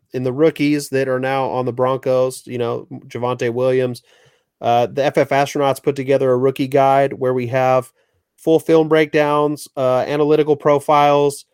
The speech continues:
Uh, it's geared towards fantasy, but it also has a lot of N F L relevant breakdown and analysis for these guys. Uh, so you can find that at F F astronauts dot com.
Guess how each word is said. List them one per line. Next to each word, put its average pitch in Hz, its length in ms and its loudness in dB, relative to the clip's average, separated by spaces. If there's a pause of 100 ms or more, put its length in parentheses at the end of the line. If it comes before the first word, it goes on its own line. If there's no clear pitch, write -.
(540)
Uh, 123 180 -4
it's 127 160 -8
geared 160 320 0
towards 175 240 2
fantasy, 170 540 0
but 160 180 0
it 143 80 0
also 151 260 2
has 143 220 0
a 143 40 -6
lot 139 200 2
of 123 80 -4
N 143 160 -4
F 139 120 -2
L 147 140 4
relevant 143 520 2
breakdown 143 500 0
and 135 100 -4
analysis 139 640 -2
for - 160 -10
these 139 180 -6
guys. 143 300 -2 (680)
Uh, 113 260 -4
so - 160 -8
you 139 60 -4
can 143 140 -4
find 139 240 2
that 131 220 2
at 120 340 0
F 131 180 -2
F - 120 0
astronauts 123 680 -4
dot 107 220 -4
com. 113 440 -2